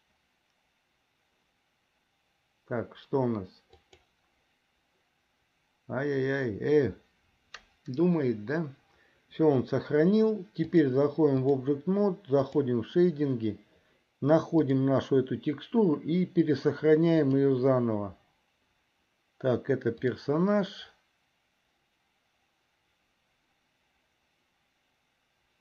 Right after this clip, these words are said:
Бандит, бандит. А где ж?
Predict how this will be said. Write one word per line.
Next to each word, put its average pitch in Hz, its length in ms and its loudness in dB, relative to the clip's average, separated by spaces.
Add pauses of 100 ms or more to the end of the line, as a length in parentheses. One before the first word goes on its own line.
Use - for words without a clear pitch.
(140)
Бандит, 131 680 -4
бандит. 131 960 -6 (100)
А 127 140 -4
где 143 260 -4
ж? - 240 -16